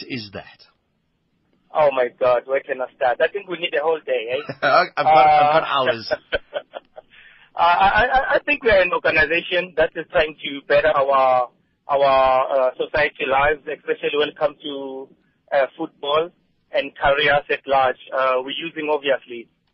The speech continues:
Speaker 2: uh, uh, sport as a vehicle to come across and develop, uh, our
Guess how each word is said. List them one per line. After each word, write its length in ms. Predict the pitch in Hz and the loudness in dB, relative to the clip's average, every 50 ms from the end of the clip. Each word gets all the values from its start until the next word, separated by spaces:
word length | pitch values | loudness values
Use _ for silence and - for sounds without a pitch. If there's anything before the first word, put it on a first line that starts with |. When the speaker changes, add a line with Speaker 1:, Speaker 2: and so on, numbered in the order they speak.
| _ _ | _ _
Speaker 2:
uh, 40 | - | 2
uh, 500 | 139 135 131 127 131 135 131 131 127 123 - - - | 4 4 4 2 0 -2 0 0 -2 -2 -4 -6 -8
sport 280 | _ 175 156 143 143 - - - 143 | _ 2 4 4 4 2 -2 -8 -10
as 60 | 139 - - | -8 -4 -4
a 80 | 139 | -4
vehicle 480 | - 135 135 139 139 131 - 131 131 131 - _ | -2 0 0 0 0 2 0 -4 -4 -4 -6 _
to 60 | - 127 - - | -18 -18 -10 -6
come 140 | 151 143 143 139 | -4 -2 -2 -4
across 380 | 135 - - 143 139 135 131 - _ - | -6 -6 -6 -4 -2 -2 -4 -6 _ -6
and 180 | 151 131 131 - | -6 -6 -6 -8
develop, 560 | - 131 - 139 127 127 135 139 147 160 175 - _ _ _ - - - _ _ _ _ _ _ | -12 -6 -4 -2 -2 0 2 2 2 2 2 -2 _ _ _ -20 -20 -20 _ _ _ _ _ _
uh, 60 | - 151 | 0 2
our 340 | 143 139 147 143 139 139 | 2 4 4 4 4 2